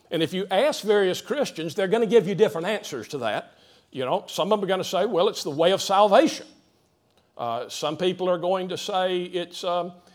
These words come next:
it's the way to lead a moral, ethical life. You know, the Ten Commandments are, are there to help us live by. Uh, there are some that will say, you know, it's the true religion.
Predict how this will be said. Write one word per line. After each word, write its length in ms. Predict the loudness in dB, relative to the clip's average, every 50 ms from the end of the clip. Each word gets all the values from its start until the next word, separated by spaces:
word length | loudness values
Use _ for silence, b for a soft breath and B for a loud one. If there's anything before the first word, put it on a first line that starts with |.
| b b -8
it's 220 | -8 -6 -6 -4
the 100 | -4 -2
way 400 | -2 0 2 4 4 4 4 2
to 160 | 0 -4 -6
lead 420 | -6 -4 -2 -2 -2 -2 -2 -2 -2
a 140 | 0 0 -2
moral, 540 | -4 -4 -2 2 2 4 4 4 2 2 2
ethical 400 | 2 2 2 0 0 0 0 2
life. 400 | 2 0 0 0 -4 -6 -8 -8
You 60 | -6
know, 80 | -6 -4
the 80 | -4
Ten 260 | -2 0 0 0 0
Commandments 600 | 0 0 2 2 2 2 0 0 -2 -6 -12 -14 -10 _ -4
are, 80 | -4 0 0
are 80 | 0
there 360 | 2 4 4 2 2 -2 -6 -8
to 100 | -8 -6
help 220 | -4 -4 -4 -6 -6
us 100 | -6 0
live 260 | 2 2 2 4 2
by. 200 | 0 -2 -2 -4 -8 b b b b b b b b b b -6
Uh, 260 | -4 -2 0 0 -2
there 280 | -2 2 4 4 6 6
are 40 |
some 400 | 4 2 0 0 0 0 0 0
that 120 | -2 -2 -4
will 100 | -4 -6
say, 380 | -6 -4 0 0 2 2 2
you 160 | 0 -2 -4 -4
know, 60 | -4
it's 220 | -4 -6 -6 -6 -8
the 120 | -8 -8
true 360 | -10 -8 -2 0 0 2 4
religion. 480 | 4 6 8 8 8 6 4 0 -6